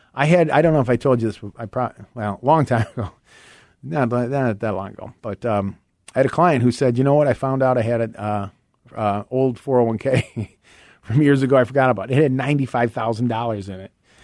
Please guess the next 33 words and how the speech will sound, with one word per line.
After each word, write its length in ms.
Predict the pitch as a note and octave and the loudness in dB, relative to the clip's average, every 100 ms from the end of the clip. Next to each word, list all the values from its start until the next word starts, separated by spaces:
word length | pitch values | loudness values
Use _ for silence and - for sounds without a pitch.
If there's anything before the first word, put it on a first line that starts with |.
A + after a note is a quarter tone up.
| _ _ _ _ - | _ _ _ _ -6
Uh, 320 | A#2+ A2+ A2+ | 0 2 2
that 200 | B2+ F#3 | 4 4
was 160 | G#3 F3 | 6 6
nice. 440 | G3+ G3 - - - _ - - - | 4 2 -2 -14 -20 _ -20 -12 0
And 200 | C#3 C#3+ | 2 4
so, 460 | E3 D#3 D3 D3 - | 6 8 8 4 0
uh, 340 | C#3 C3+ C3 | 2 4 2
this 300 | C#3 C#3+ F#3 | 2 2 2
is 120 | G#3 D#3+ | 4 6
all 220 | E3 E3 | 6 6
going 240 | D#3 D3 | 4 2
to 100 | C3 | 2
be, 280 | C3 C3 A#2+ - - | 4 4 4 0 -6
because 300 | D3 G3+ E3+ | 0 4 4
it, 100 | F3+ | 4
this 160 | G3 | 2
provides 400 | F#3+ G3 E3+ D3+ | 2 2 4 2
clarity. 400 | - - D3 B2+ | 0 4 6 6
That's 220 | A#2 C#3+ E3+ | 4 4 4
why 260 | F3 D#3 | 4 4
I, 120 | C#3 | 4
I 20 | C#3 | 4
always 280 | D3+ B2+ | 4 2
say 160 | - C3+ | 2 0
organization, 800 | A#2+ C#3 D#3 D#3+ B2 C3+ B2+ B2+ | 2 2 4 2 4 4 2 -2
financial 440 | A2+ B2+ D3 - D#3 | -4 -2 -2 0 2
organization 720 | C#3+ C3+ B2 B2 C3 - B2 | 2 2 -2 0 -2 -2 -6
is 100 | B2 | -6
one 140 | A#2+ | -6
of 40 | |
the 60 | G#2+ | -4
biggest 320 | G#2 C#3 A#2+ | -2 -2 -2
obstacles. 480 | C3 B2+ - B2 A#2 | -4 -4 -6 -10 -12